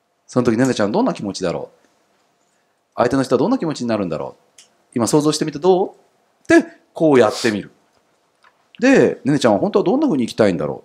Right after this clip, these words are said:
う。ちょっとその先のこと考えてみて。「誰として生きたい？」とか、「どんな人として生きたいの？」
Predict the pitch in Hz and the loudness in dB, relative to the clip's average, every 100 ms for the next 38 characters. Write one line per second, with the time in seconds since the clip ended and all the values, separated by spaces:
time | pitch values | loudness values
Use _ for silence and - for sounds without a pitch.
0 | _ _ - - - 175 185 185 175 - | _ _ -12 -10 -6 -4 -4 -6 -8 -8
1 | 180 185 160 160 190 226 _ _ _ _ | -8 -8 -10 -6 -6 -6 _ _ _ _
2 | _ _ _ _ _ _ _ _ _ _ | _ _ _ _ _ _ _ _ _ _
3 | _ _ _ - - 139 - - 90 - | _ _ _ -10 -8 -8 -10 -10 -12 -12
4 | 98 95 85 117 160 143 117 104 98 92 | -12 -12 -8 -4 -4 -6 -8 -6 -6 -4
5 | 107 92 85 101 | -4 -4 -6 -10